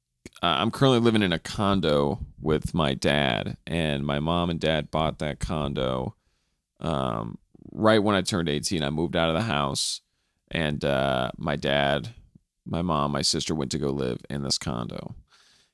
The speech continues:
Now, my sister lived with them for, I think, like, maybe five, six years, something like that. Then she moved out. Then, um, I got rid of my apartment, and, uh,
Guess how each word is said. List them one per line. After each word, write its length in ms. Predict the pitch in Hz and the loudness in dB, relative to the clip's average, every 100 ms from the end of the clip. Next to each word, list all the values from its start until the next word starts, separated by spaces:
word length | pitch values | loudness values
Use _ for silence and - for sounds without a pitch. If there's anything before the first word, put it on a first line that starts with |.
| - | -10
Now, 240 | - 80 80 | -2 0 2
my 100 | 82 | 2
sister 320 | - 135 135 | 4 4 6
lived 220 | 120 113 107 | 6 6 4
with 140 | 101 | 4
them 220 | 101 95 | 4 4
for, 520 | 95 101 95 87 85 - - - _ _ _ 123 | 2 4 6 6 4 0 -14 -20 _ _ _ -6
I 40 | |
think, 200 | 95 82 | -4 0
like, 360 | 76 73 - - - - - | 0 -2 -8 -20 -20 -20 -10
maybe 200 | 62 69 | -6 -6
five, 600 | - 82 78 71 71 - _ _ _ _ _ 160 | -2 0 2 0 -2 -10 _ _ _ _ _ -10
six 360 | 160 - 90 - | -2 -2 0 0
years, 220 | 67 - | 0 0
something 200 | - 69 | -4 -4
like 180 | 53 - | -6 -4
that. 180 | 58 - | -4 -2
Then 100 | 92 | -2
she 160 | - 110 | 2 4
moved 260 | 107 95 | 4 4
out. 300 | 92 90 - _ - - - - _ - | 4 4 2 _ -20 -20 -20 -20 _ 4
Then, 300 | 160 165 151 | 6 6 6
um, 540 | 135 127 123 120 120 - - _ - - - - | 6 6 6 4 2 -2 -10 _ -14 -12 -10 2
I 120 | 117 127 | 4 6
got 180 | 117 117 | 6 8
rid 120 | 117 | 6
of 80 | 107 | 8
my 520 | 107 104 104 101 123 - | 8 8 8 6 2 -4
apartment, 680 | - 120 104 92 90 82 _ _ _ _ _ 98 | 2 6 6 6 2 0 _ _ _ _ _ 4
and, 420 | 101 90 85 101 | 4 4 2 2
uh, 560 | 82 73 69 64 76 | 4 4 2 0 -2